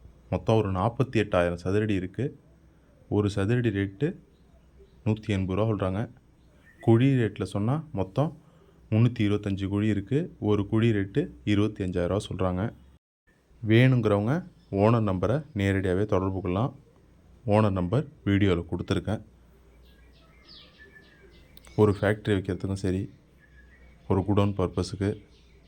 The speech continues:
லேஅவுட் பர்பஸுக்கும் இப்ப நம்ம பார்க்குற இந்த இடம் சூட்டபுளாக இருக்கும். புஞ்சை லேண்டாக தான் இருக்கு. குடியிருப்புகள் பகுதியில தான் இப்ப நம்ம பார்க்குற இந்த இடம் வருது.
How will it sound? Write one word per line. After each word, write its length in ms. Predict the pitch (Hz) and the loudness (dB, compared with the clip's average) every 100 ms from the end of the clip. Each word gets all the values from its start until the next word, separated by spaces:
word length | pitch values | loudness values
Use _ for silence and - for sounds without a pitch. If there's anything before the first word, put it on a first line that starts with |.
| _ _ - - - - - - | _ _ -20 -20 -20 -20 -8 6
லேஅவுட் 280 | 107 113 107 90 | 8 8 4 -2
பர்பஸுக்கும் 500 | 87 87 - 107 123 | -2 -4 -4 -4 -4
இப்ப 140 | 92 | -4
நம்ம 100 | 87 92 | -2 -2
பார்க்குற 280 | 90 90 87 | -2 -4 -2
இந்த 120 | 85 | -2
இடம் 200 | 85 139 - - _ _ _ - | -2 -4 -8 -20 _ _ _ -4
சூட்டபுளாக 560 | 98 98 87 92 92 | 0 0 0 0 0
இருக்கும். 320 | 90 87 110 - - - - - _ - - | -4 -4 -6 -6 -18 -20 -20 -20 _ -20 -2
புஞ்சை 320 | 113 107 117 104 | 2 6 6 4
லேண்டாக 260 | 95 92 92 | 2 0 0
தான் 100 | 98 | -2
இருக்கு. 220 | 87 101 117 - - - - - - - | -2 -2 -4 -6 -20 -20 -20 -20 -10 -4
குடியிருப்புகள் 600 | 127 147 123 110 104 98 | 0 2 0 0 -2 0
பகுதியில 340 | 104 104 98 95 | 0 0 -2 -2
தான் 80 | 127 | -4
இப்ப 140 | 127 87 | -2 -2
நம்ம 140 | 87 | 0
பார்க்குற 240 | 92 95 | -2 -2
இந்த 140 | 90 87 | 0 0
இடம் 200 | 92 90 | 0 0
வருது. 200 | 90 95 | 0 0